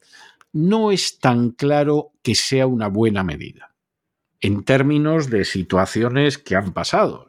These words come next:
Es decir, en un momento determinado, los británicos,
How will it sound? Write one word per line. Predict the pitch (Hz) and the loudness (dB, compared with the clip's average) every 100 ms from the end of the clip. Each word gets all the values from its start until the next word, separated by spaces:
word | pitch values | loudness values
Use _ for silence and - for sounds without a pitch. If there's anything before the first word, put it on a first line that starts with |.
| - | -20
Es | 92 | -14
decir, | - 135 107 | 0 2 4
en | 95 | 2
un | 107 | 0
momento | 113 123 120 - 113 | 2 2 0 0 -2
determinado, | 110 113 120 131 139 156 | 0 0 0 2 2 2
los | 151 92 | 0 -2
británicos, | 95 92 - 127 127 127 139 160 | -6 -4 -2 0 2 0 0 0